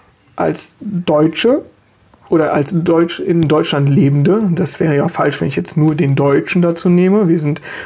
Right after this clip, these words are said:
multikulturell, ähm, haben ein gutes Sozialsystem.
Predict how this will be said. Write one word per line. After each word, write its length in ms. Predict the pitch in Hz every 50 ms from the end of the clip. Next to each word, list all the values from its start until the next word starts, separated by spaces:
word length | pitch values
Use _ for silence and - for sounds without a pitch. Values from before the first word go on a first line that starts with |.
| - -
multikulturell, 880 | 143 147 147 139 156 160 - 156 139 127 - 143 139 131 139 190 262 - - - - - - - - - - - - - - - _ -
ähm, 380 | 165 151 147 147 143 139 170 - - - _ _ _ _ - - - _ - - - _ _ _ _ _ - - _ - - _ _ _ -
haben 240 | 160 165 190 208 -
ein 160 | 165 151 147
gutes 280 | 139 143 139 - 185
Sozialsystem. 920 | - 220 214 - - 151 151 151 156 151 139 - - - - - 175 208